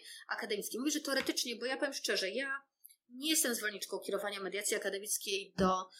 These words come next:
studentów, bo nigdy nie wiadomo, czy ten student gdzieś nie trafi w swojej karierze akademickiej na daną osobę, a to jeszcze nie jest, e, wykwalifikowany mediator, to jeszcze nie jest osoba jakby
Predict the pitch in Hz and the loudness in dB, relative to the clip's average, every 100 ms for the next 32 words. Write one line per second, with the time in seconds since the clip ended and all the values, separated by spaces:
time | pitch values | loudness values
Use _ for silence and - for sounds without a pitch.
0 | - - 214 220 247 269 277 294 294 285 | -18 -14 -4 -4 -2 -2 2 2 2 0
1 | 269 269 - 233 - 262 247 247 196 254 | 0 -2 0 0 0 0 -2 -4 -4 0
2 | 269 - 240 220 233 240 - - 220 208 | 2 2 0 0 0 0 0 0 0 0
3 | 220 226 208 208 208 208 - 208 196 208 | 0 2 2 0 -4 -6 -4 0 2 2
4 | 196 - 196 202 254 240 262 254 254 240 | 2 2 2 2 0 2 0 0 -4 -4
5 | 254 254 240 - - - - - - _ | -8 -10 -4 -4 -6 -18 -18 -20 -20 _
6 | 214 214 202 - - 202 247 - 240 220 | -4 -2 -2 -6 -14 -8 -6 2 2 0
7 | - 214 226 226 208 196 214 214 208 247 | -6 0 0 2 -2 0 -2 2 2 6
8 | 311 370 - _ 240 240 247 247 226 233 | 6 4 -2 _ -4 -2 -4 -2 -2 0
9 | 220 233 220 208 208 - - - - - | 0 2 4 2 2 -2 -10 -14 -14 -12
10 | 220 202 208 | -12 -8 -8